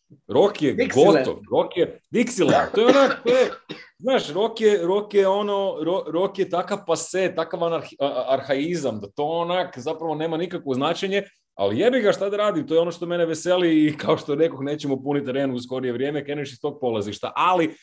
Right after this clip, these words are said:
Speaker 1: ono što spaja ljude koji slušaju i, ne znam, brate, a, i portače, i Z plus plus, i kukuse, i fucking, a, a, high five i tako dalje, ono što ih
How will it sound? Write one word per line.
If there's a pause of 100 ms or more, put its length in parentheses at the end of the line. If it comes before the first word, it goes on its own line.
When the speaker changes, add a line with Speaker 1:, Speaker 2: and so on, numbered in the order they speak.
(360)
Speaker 1:
ono
što
spaja
ljude
koji
slušaju (220)
i, (100)
ne
znam,
brate, (720)
a,
i
portače,
i
Z
plus
plus,
i
kukuse,
i
fucking, (280)
a,
a, (180)
high
five
i
tako
dalje, (140)
ono
što
ih